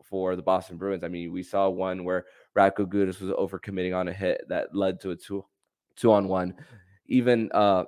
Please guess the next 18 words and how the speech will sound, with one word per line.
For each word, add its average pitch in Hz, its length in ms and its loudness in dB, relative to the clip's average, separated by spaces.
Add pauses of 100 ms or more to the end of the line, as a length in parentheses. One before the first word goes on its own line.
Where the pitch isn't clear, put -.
(100)
even 110 380 0
Gus 101 240 2
Forsling 101 460 -2
being 92 200 -4
stripped - 440 0
and 92 180 -2
then 92 400 -4 (140)
David 95 260 -2
Pastrnak 95 540 -4
being 92 240 -6
tripped, - 360 0
whether 92 220 -2
we 95 80 -2
wanna, 95 460 -2
uh, 92 60 -4 (280)
we 107 180 0
wanna 92 320 -2
argue 92 520 -4